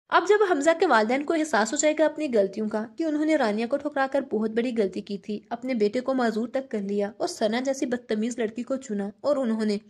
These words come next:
रानिया और उसकी माँ पर कितने जुल्म किए। दानिश ने सारी प्रॉपर्टी ना सिर्फ अपने नाम करवा ली बल्कि सब कुछ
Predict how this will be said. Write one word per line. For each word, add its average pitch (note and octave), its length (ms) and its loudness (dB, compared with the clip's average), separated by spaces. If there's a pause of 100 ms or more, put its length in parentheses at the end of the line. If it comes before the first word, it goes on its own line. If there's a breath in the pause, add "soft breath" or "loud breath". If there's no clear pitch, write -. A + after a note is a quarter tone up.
(140)
रानिया D#4+ 300 4
और G#4 60 4
उसकी G#4 200 2
माँ E4+ 160 6
पर F4+ 180 2
कितने D#4+ 340 -2
जुल्म A3+ 220 0
किए। D4 200 0
दानिश A#3 360 0
ने E4 80 0
सारी D#4 280 2
प्रॉपर्टी B3 420 -2
ना B3+ 160 0
सिर्फ D4 200 -4
अपने - 280 -6
नाम B3 240 0
करवा C#4 320 2
ली B3+ 180 -2
बल्कि D4 340 0
सब A#3 280 -2
कुछ C4+ 260 -10